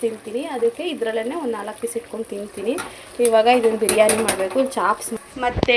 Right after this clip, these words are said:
ಇಲ್ಲಿ ಮಟನ್ ಐತೆ, ಏನು ಮಟನ್ ಸಾಂಬಾರು ಮಾಡಬೇಕು. ಎಲ್ಲ ಇಲ್ಲೆಲ್ಲ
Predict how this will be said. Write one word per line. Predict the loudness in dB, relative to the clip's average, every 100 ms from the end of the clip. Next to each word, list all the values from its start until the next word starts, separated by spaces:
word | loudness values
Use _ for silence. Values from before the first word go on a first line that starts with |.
| 4
ಇಲ್ಲಿ | 4 2
ಮಟನ್ | 2 2 4 2
ಐತೆ, | -2 -4 -2 -2 -6 -14 -12 -8
ಏನು | -2 -2
ಮಟನ್ | 0 -2 -2
ಸಾಂಬಾರು | -6 -2 -4 -4
ಮಾಡಬೇಕು. | -8 -8 -8 -6 -6 -8 -18 -20 -20 -16 -2 0
ಎಲ್ಲ | 2 2 2
ಇಲ್ಲೆಲ್ಲ | 0 -2